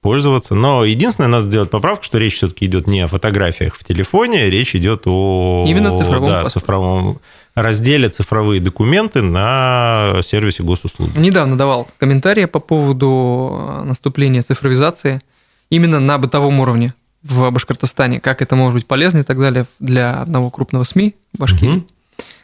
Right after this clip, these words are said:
Speaker 2: Вот как раз тоже я про это говорил. Только я еще указал про
Speaker 1: Собственно говоря, название-то можно говорить.
Speaker 2: А,
Speaker 1: Мы
Speaker 2: да?
Speaker 1: же, да, э,
Speaker 2: Башинформ.
Speaker 1: Да.
Speaker 2: Вот. И я как раз упомянул про, а, цифровые водительские удост-, водительское удостоверение,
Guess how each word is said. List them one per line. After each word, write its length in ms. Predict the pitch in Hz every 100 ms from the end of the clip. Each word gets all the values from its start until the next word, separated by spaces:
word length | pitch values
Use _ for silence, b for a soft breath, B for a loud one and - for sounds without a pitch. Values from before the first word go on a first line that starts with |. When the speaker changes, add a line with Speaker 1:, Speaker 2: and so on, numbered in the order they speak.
| B
Speaker 2:
Вот 140 | - -
как 140 | -
раз 160 | 156 151
тоже 240 | 165 151
я 100 | 139
про 140 | - 135
это 140 | 127
говорил. 320 | 131 135 123
Только 320 | 120 156 147 151
я 80 | 147
еще 200 | - 139
указал 360 | 147 139 143
про 260 | 131 143 139
Speaker 1:
Собственно 280 | 135 127 143
говоря, 160 | 131
название-то 540 | 104 113 135 160 127 123
можно 240 | 135 113
говорить. 300 | 110 123 156
Speaker 2:
А, 60 | 143
Speaker 1:
Мы 60 | 127
Speaker 2:
да? 160 | 180
Speaker 1:
же, 100 | 151
да, 260 | 98 127 101
э, 840 | 82 85 85 85 85 82 85 85 85
Speaker 2:
Башинформ. 680 | 92 165 165 147 - 123 139 _ _ _
Speaker 1:
Да. 280 | 104 87 76 - _ _ B B _
Speaker 2:
Вот. 380 | 139 139 127 - _ _ _ _
И 380 | 170 170 165 160
я 120 | 175
как 120 | 160
раз 240 | 180 165 -
упомянул 600 | 185 180 185 175 151 143
про, 640 | 151 147 139 139 127 - -
а, 380 | - 135 127 123
цифровые 600 | - 139 147 147 135 120
водительские 560 | 131 127 120 - - 127
удост-, 260 | 127 - -
водительское 440 | 131 131 123 127
удостоверение, 560 | 123 - 143 131 120